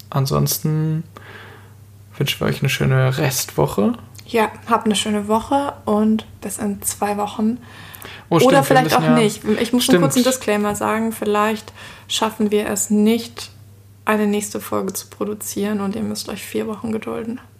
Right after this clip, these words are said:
Speaker 2: Das kann sein.
Speaker 1: Wir haben neulich mal eine Umfrage gemacht bei Instagram, ob die, äh, der Tonus von zwei Wochen oder einer Woche, ähm,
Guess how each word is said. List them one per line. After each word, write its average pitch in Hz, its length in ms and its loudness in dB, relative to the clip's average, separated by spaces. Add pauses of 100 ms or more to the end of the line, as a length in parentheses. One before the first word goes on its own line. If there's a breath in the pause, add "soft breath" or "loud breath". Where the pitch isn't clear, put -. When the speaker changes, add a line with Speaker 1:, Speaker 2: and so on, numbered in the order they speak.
(360)
Speaker 2:
Das - 160 -10
kann 214 200 -6
sein. 214 300 -8 (280)
Speaker 1:
Wir 170 100 0
haben 156 100 4
neulich 180 260 4
mal 151 80 2
eine 143 100 4
Umfrage 180 400 2
gemacht 175 340 0
bei 160 80 0
Instagram, 160 800 0 (180)
ob - 280 -6
die, 135 440 0 (1040 loud breath)
äh, 131 260 0
der 131 160 0
Tonus 160 600 2
von 135 360 0
zwei 139 280 2
Wochen 151 260 2
oder 135 200 2
einer 143 260 2
Woche, 156 640 -2
ähm, 160 320 -4